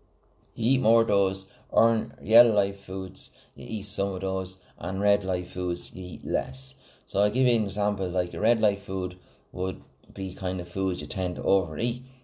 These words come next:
like, say, the ice creams, the chocolates, the cookies, especially if you're stressed and you're feeling kind of bad about things or you're down yourself. They're kind of foods that you're going to go for,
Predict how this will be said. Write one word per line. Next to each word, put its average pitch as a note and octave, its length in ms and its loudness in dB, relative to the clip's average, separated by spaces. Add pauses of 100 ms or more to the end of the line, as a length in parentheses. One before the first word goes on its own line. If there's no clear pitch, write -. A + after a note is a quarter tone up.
(100)
like, F2 160 -2
say, F#2 240 0
the D#2 120 -6
ice F2+ 220 0
creams, F#2 600 -6 (260)
the - 80 -20
chocolates, - 480 2
the - 80 -18
cookies, F#2+ 520 -4 (240)
especially D#3+ 360 0
if A#2+ 80 -4
you're G2 80 -2
stressed G2 520 -2
and F#2 180 -6
you're E2+ 100 -6
feeling F2+ 540 -4 (680)
kind F#2 260 -2
of D#2+ 520 -4
bad G2 260 2
about F2+ 260 -2
things F#2+ 440 -2
or E2+ 320 -4 (280)
you're F2 120 -2
down G2 300 2
yourself. F2+ 540 0 (180)
They're - 100 -12
kind A#2+ 240 0
of A2 100 -2
foods G2 300 -4
that C2 60 -8
you're D#2+ 80 -6
going F2+ 220 -4
to E2 80 -8
go G2+ 240 2
for, C2+ 320 -6